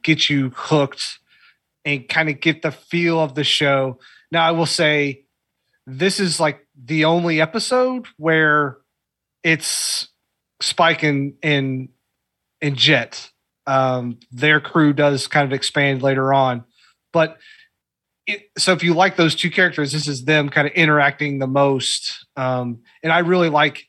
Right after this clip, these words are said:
their sort of play on each other. Jet is, we see at the very first, like, he's making dinner for Spike and himself and sort of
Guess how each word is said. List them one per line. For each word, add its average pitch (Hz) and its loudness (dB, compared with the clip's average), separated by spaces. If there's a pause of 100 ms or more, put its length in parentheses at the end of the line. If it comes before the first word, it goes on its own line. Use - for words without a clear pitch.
(100)
their 147 0 (260)
sort 165 -2
of 143 -6
play 160 2
on 147 0
each 143 -2
other. 139 0 (1080)
Jet 175 0
is, 160 -2 (160)
we 170 -2
see 175 2
at 165 0
the 151 0
very 147 2
first, 220 -2
like, 147 -2
he's 196 -2
making 147 -2
dinner 143 2
for 135 0 (1000)
Spike - 0 (480)
and 135 -2
himself 143 0
and 135 -6
sort 151 0
of 135 -4